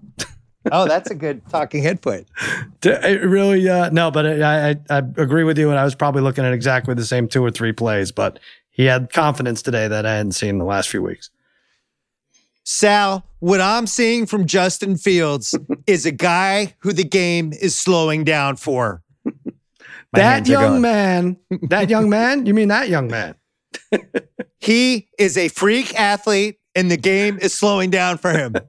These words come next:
Speaker 2: I love when they do that. That when they can't come up with the points, and they just
Speaker 1: Right.
Speaker 2: say the game slowed down. Like,
Speaker 1: <laughs>
Speaker 2: you can just say that for anything. "The podcast is slowing down for me."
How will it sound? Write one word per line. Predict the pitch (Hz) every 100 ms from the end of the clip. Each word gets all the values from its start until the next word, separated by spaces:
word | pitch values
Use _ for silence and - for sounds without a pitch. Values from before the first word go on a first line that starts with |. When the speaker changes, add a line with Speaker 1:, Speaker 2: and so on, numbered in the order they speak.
| -
Speaker 2:
I | 165
love | 208 226
when | 202
they | 175
do | 170 147
that. | 123 110
That | 156 147
when | 156
they | 147
can't | - 143
come | - 151
up | 135
with | 139
the | 131
points, | 131 135 - 139
and |
they | 127
just | 117 147
Speaker 1:
Right. | 127
Speaker 2:
say |
the | 120
game | 117 139 127
slowed | - 139 131
down. | 127 139 - _ - - -
Like, | 190 254 - 285
Speaker 1:
<laughs> | -
Speaker 2:
you | 220
can | 277 247
just | 247
say | 285
that | 240 226
for | 240
anything. | 208 135 147
"The | 185
podcast | 247 269 - 220 202 -
is | 185
slowing | 233 226 202
down | 208 208
for | - 160
me." | 131 113